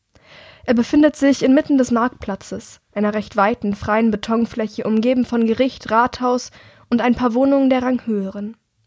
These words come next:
Sie gehören zu den wenigen Gebäuden, deren glatte Fassaden einen weißen Anstrich bekommen haben, was sie vom allgegenwärtigen Grau abgrenzt. Der Marktplatz bildet den exakten Mittelpunkt des Regierungsdistriktes.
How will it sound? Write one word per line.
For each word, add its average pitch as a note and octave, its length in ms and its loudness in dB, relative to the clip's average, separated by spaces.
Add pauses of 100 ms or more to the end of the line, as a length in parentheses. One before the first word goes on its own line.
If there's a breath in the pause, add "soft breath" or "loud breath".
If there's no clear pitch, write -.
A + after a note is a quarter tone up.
(800)
Sie C4 140 -2
gehören C4 340 2
zu C4 80 -6
den B3 160 2
wenigen C4 300 2
Gebäuden, A#3 420 0
deren A3 240 -2
glatte A3 300 -6
Fassaden A3+ 500 -2
einen G3+ 180 2
weißen G3+ 280 0
Anstrich - 420 -4
bekommen G#3 400 -2
haben, G3+ 320 -4 (580 loud breath)
was A3+ 160 0
sie A#3+ 80 -2
vom A3 260 0
allgegenwärtigen G#3 840 0
Grau G3 340 -2
abgrenzt. - 800 -12 (1200 soft breath)
Der A3 100 4
Marktplatz A3 640 0
bildet G3+ 260 -2
den G#3 80 -2
exakten - 680 0
Mittelpunkt G#3 560 -2
des G3+ 160 -6
Regierungsdistriktes. - 1200 -6